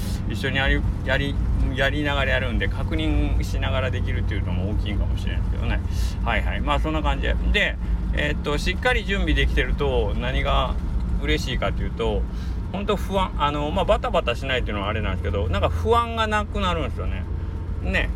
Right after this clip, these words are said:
まあ、これ皆さん経験あると思うんですけど、えーと、やること全部やってしまったら、明日、えーと、まあ、例えばその、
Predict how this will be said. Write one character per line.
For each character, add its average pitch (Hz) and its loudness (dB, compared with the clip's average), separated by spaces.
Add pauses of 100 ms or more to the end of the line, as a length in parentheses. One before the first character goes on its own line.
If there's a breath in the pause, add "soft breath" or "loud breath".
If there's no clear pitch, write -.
(120)
ま - 0
あ、 - 0
こ 175 4
れ 180 4
皆 170 2
さ 156 0
ん 139 2
経 147 4
験 139 2
あ 131 2
る 131 0
と 127 0
思 110 2
う - 2
ん 107 2
で 95 0
す - -2
け 95 0
ど、 101 2 (460 loud breath)
え 135 2
ー - 0
と、 139 2
や 165 4
る 240 4
こ - 0
と - 2
全 180 2
部 139 0
や 131 4
っ 143 -2
て - 0
し 190 2
ま 170 2
っ - -2
た 110 2
ら、 104 2
明 - 0
日、 185 2
え 127 0
ー - -2
と、 131 -2
ま 156 0
あ、 180 0
例 285 2
え - 2
ば 165 4
そ 175 0
の、 170 0